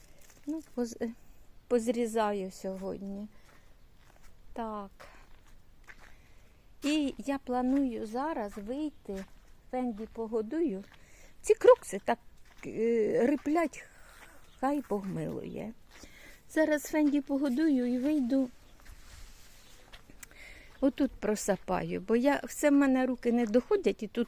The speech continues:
троянди коляться. І тут треба п-, п-, хорошо просапати. Тут у мене хости прижилися. Люся мені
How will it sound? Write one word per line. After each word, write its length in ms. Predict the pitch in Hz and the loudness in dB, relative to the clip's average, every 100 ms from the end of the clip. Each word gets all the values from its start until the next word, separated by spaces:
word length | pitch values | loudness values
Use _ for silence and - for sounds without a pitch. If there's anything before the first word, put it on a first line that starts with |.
| - - - - | -4 -20 -20 0
троянди 520 | - 247 262 494 330 208 | 4 6 6 4 4 0
коляться. 760 | - 185 170 180 - 180 190 - - - - - - - - - - - 240 | 2 2 2 -2 0 0 0 -4 -16 -20 -20 -20 -20 -20 -20 -20 -20 -12 -10
І 40 | |
тут 220 | - 247 - | -2 -4 2
треба 320 | 240 247 214 | 4 4 2
п-, 120 | 208 196 - | -6 -10 -14
п-, 80 | - - - - | -16 -18 -20 -18
хорошо 520 | - - 247 226 - | -2 4 4 2 -2
просапати. 760 | 208 226 214 - 240 294 339 247 | -2 -2 -2 -2 0 2 6 4
Тут 280 | - 202 214 | 4 -2 2
у 40 | |
мене 300 | 220 214 214 - - - - | 2 2 0 -4 -16 -20 -20
хости 440 | - 302 370 - 262 | 2 4 4 2 2
прижилися. 920 | - 247 220 247 247 233 - 233 226 - - - - - - | 6 6 8 6 8 6 4 2 2 -4 -18 -20 -20 -6 4
Люся 360 | 240 247 240 | 4 6 4
мені 380 | 226 226 226 220 | 4 4 2 0